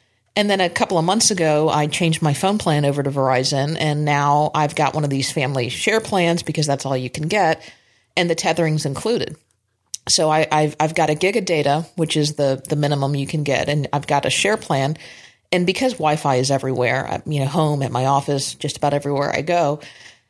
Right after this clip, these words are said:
I never even come close to using my gig of data. I, I normally use about three hundred megabytes.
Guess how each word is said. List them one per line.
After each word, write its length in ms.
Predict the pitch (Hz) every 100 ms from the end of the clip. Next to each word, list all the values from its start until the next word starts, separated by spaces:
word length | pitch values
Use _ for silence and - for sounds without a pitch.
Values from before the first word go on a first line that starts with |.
| _ - _ -
I 80 | 220
never 200 | 269 247
even 220 | 185 147
come 160 | 139 151
close 340 | - 180 175
to 100 | -
using 240 | 147 135 127
my 120 | 123
gig 180 | 131 127
of 160 | 131
data. 340 | - 127 127 -
I, 220 | - 143 -
I 140 | 151
normally 400 | 151 170 165 147
use 180 | 135 131
about 240 | - -
three 180 | - 170
hundred 220 | 151 143
megabytes. 560 | 151 151 165 - - -